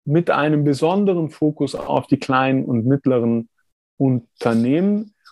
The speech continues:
und versuchen, das als eine Strategie zu etablieren, die mit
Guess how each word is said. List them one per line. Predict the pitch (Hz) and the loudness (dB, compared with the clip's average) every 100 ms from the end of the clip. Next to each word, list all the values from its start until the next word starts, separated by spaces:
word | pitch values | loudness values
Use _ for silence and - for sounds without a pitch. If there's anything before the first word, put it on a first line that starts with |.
| - | -2
und | 139 - | 0 2
versuchen, | 139 131 190 - 156 | 0 2 0 0 -2
das | 151 - 147 | -2 -4 -4
als | 139 143 | -2 0
eine | 139 139 | 0 0
Strategie | - - 127 131 131 175 | -2 -2 0 0 2 0
zu | - | 0
etablieren, | 151 123 127 117 - 156 196 202 196 196 _ _ _ | -2 0 0 0 -2 0 0 0 -2 -8 _ _ _
die | 156 165 170 | 0 0 -2
mit | - 143 | -2 -4